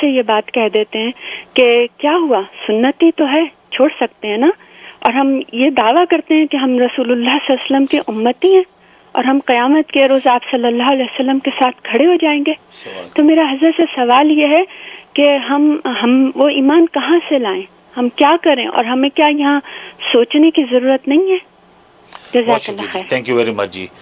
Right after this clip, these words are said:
Speaker 3: بڑا جذباتی اور دل کو ٹچ کرنے والا سوال ہے،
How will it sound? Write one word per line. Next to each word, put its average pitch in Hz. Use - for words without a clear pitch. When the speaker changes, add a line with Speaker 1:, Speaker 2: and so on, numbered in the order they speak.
Speaker 3:
بڑا 117
جذباتی 110
اور 110
دل 117
کو 120
ٹچ -
کرنے 110
والا 104
سوال 98
ہے، 92